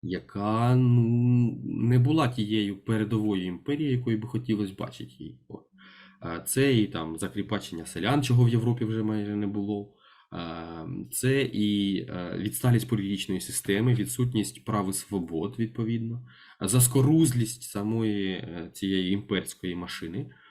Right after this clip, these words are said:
І тому серед офіцерів з'являються і масонські ложі, і розмови про політику, і, власне, перші ідеї, що треба в російській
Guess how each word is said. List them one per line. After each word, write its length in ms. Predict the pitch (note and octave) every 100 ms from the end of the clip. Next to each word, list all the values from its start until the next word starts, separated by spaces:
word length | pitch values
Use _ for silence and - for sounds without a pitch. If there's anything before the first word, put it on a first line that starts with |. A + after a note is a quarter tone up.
| - - _ -
І 120 | C#3
тому 280 | B2+ D3+ F3+
серед 380 | - C#3+ B2+ -
офіцерів 920 | A#2 - - - F3+ G#3 D#3 A#2+ - _ _
з'являються 680 | - G#2 A2 D3 D3+ B2 B2 -
і 140 | E3 E3+
масонські 640 | C#3+ B2 A2 G2 - F#2+
ложі, 560 | E2 D#2+ F#2 A#2+ B2+ -
і 160 | F#3
розмови 760 | E3 D3+ B2 A#2 A#2 B2 G2+ F2+
про 260 | - G2+
політику, 680 | - E2 D#2+ - A2+ - G#3 - - _
і, 100 | -
власне, 600 | C3 A#2+ A#2+ A2 - G2+ F#2 _
перші 480 | - F#2+ E2+ - -
ідеї, 760 | - F#2+ F2 F2 E2+ A#2+ F#3 -
що 280 | - - F#2+
треба 400 | - E2 E2 C3
в 80 | D#3
російській 800 | C#3+ - F2 E2 - E2+ D2+